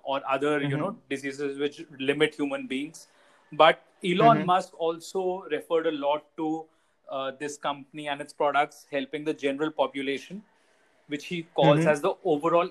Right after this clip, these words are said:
Speaker 1: aim of the company. So Elon Musk is
Speaker 2: Okay.
Speaker 1: definitely looking beyond diseases, and that is
Speaker 2: Mm-hmm.
Speaker 1: what makes this company very exciting to the general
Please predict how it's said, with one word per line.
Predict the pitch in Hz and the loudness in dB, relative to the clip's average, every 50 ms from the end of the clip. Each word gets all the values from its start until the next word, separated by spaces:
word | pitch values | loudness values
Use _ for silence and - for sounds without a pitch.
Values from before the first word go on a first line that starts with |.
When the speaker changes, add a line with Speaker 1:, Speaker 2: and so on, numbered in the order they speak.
| - - | -4 -4
Speaker 1:
aim | 156 160 170 165 | -4 -4 -2 -2
of | 160 156 - | -4 -4 -2
the | 165 151 | -4 -4
company. | - 135 120 127 123 _ 127 127 123 - _ _ _ _ _ | -4 -6 -8 -8 -10 _ -12 -12 -12 -12 _ _ _ _ _
So | _ - 196 - - 185 165 | _ -8 -8 -6 -2 -4 0
Elon | 165 175 180 190 180 | 4 4 2 2 2
Musk | 170 175 175 170 - - | 0 0 0 0 -2 -4
is | 190 - | 0 2
Speaker 2:
Okay. | 160 151 165 | 4 4 4
Speaker 1:
definitely | 160 170 180 175 165 170 180 175 175 160 | 4 2 0 -2 -4 -4 -4 -2 -2 -4
looking | - - 180 165 151 - 143 | -4 -4 -8 -8 -8 -8 -6
beyond | 143 147 139 139 147 156 160 151 - _ _ | -4 -2 -2 -2 -2 -4 -6 -12 -18 _ _
diseases, | - 147 139 143 143 139 135 151 170 123 123 - _ _ _ _ _ _ _ _ _ | -8 -8 -8 -8 -12 -12 -8 -8 -8 -8 -10 -16 _ _ _ _ _ _ _ _ _
and | 135 139 143 147 160 - - - 143 | 0 2 2 2 0 -6 -14 0 4
that | 165 143 135 - - | 4 4 4 4 0
is | 156 | 0
Speaker 2:
Mm-hmm. | 147 143 | 2 2
Speaker 1:
what | 170 165 165 156 | 2 0 0 -4
makes | 151 151 156 151 - - | -6 -6 -6 -6 -10 -10
this | 151 160 165 160 - | -8 -8 -8 -6 -6
company | - 156 143 143 143 151 151 135 147 | -6 -6 -6 -6 -10 -12 -6 -4 -4
very | 151 160 156 135 | -4 -4 -6 -10
exciting | - - - 135 131 127 - 143 143 - 151 | -10 -4 -4 -4 -4 -4 -10 -14 -12 -12 -8
to | 139 | -8
the | 143 135 - 135 | -8 -8 -8 -10
general | 127 127 127 131 | -10 -10 -12 -16